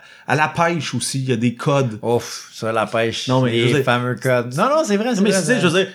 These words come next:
Speaker 1: tu, tu vas à la pêche, il y a un pêcheur, si tu vas dans le plus bas du courant par rapport à lui, ça va l'insulter. Tu vas de l'autre côté de lui.
Speaker 2: On
Speaker 1: Tu sais,
Speaker 2: parle
Speaker 1: c'est
Speaker 2: ici de pêche à mouche aussi,
Speaker 1: Oui,
Speaker 2: hein,
Speaker 1: mais je veux dire,
Speaker 2: à
Speaker 1: la,
Speaker 2: noter.
Speaker 1: la pêche en général, il y a des codes.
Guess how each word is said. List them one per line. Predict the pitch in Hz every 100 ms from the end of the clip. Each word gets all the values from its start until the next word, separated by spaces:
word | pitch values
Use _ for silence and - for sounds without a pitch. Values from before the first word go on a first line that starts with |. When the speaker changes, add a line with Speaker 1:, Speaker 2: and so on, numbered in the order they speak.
| -
Speaker 1:
tu, | - 170
tu | -
vas | 156
à | 180
la | 165
pêche, | 202 240 208
il |
y | 180
a |
un |
pêcheur, | 165 143 135 233 214
si | -
tu |
vas | 160 196 214 160
dans | 135 151
le | 147
plus | - 147
bas | 180 208
du | 143
courant | - 147 190
par | 185
rapport | 139 131 143 135
à |
lui, | 123 185
ça | 214 123
va | 120
l'insulter. | 147 202 196 143 170 165
Tu | 123
vas | 113
de | 113
l'autre | 113 147 202
côté | 233 208 208
de | 180
lui. | 139 131
Speaker 2:
On | 135
Speaker 1:
Tu |
sais, | 139
Speaker 2:
parle | 139
Speaker 1:
c'est | 170
Speaker 2:
ici | 160
de |
pêche | - 131 127
à | 110
mouche | 107 - -
aussi, | -
Speaker 1:
Oui, | 208
Speaker 2:
hein, | 180
Speaker 1:
mais | 107
je | 98
veux | 92
dire, | 95
Speaker 2:
à | 82
Speaker 1:
la, |
Speaker 2:
noter. | 92 -
Speaker 1:
la | 98
pêche | 127 170 147
en | 117
général, | 123 123 139 160
il |
y | 113
a |
des | 113
codes. | 113 135 139